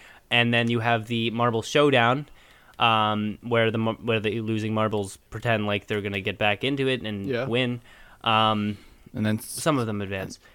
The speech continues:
Speaker 1: And then we have the Sand Marble Rally, and then by that time, man, that's the full
Speaker 2: Yep.
Speaker 1: year. That is a ton of work for
Speaker 2: Yep.
Speaker 1: them. Um,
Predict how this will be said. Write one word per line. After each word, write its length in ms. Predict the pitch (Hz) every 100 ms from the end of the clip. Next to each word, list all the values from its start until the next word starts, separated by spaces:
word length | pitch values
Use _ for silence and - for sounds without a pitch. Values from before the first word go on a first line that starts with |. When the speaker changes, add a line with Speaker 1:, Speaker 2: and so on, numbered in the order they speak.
| _ - -
Speaker 1:
And 420 | 80 127 117 117
then 360 | 123 131 127 123
we 140 | 120
have 500 | 113 123 117 113 113
the 80 | 135
Sand 260 | - 175 160
Marble 220 | 123 107
Rally, 440 | 107 104 104 104 -
and 180 | 110 110
then 360 | 113 110 110 - -
by 120 | 117 113
that 200 | 131 151
time, 320 | 143 143 113
man, 240 | 110 107
that's 240 | 117 135 -
the 80 |
full 240 | 104 123 117
Speaker 2:
Yep. 60 | 117 117
Speaker 1:
year. 120 | 98 -
That 160 | 113 117
is 60 | 101
a 40 |
ton 460 | - - - 180 170
of 120 | 120
work 200 | 113 117
for 60 | -
Speaker 2:
Yep. 120 | -
Speaker 1:
them. 200 | 95 87 _ - - - - - -
Um, 420 | 110 107 101 101